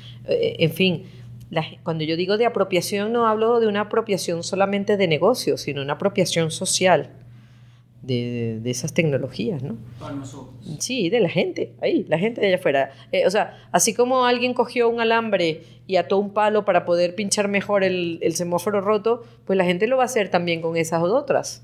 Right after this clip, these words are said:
Speaker 2: Sí.
Speaker 1: en cierto sentido.
Speaker 2: Sí. Yo...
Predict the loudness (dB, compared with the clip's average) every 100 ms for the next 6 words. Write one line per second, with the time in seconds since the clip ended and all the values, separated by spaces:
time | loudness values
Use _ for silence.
0 | -20 -20 -16 -16 -18 -20 -4 0 0 2
1 | 0 0 -6 -2 0 0 -2 -18 -12 -8
2 | -8 -8 -10 -12 -12 -6 -2 2 2 0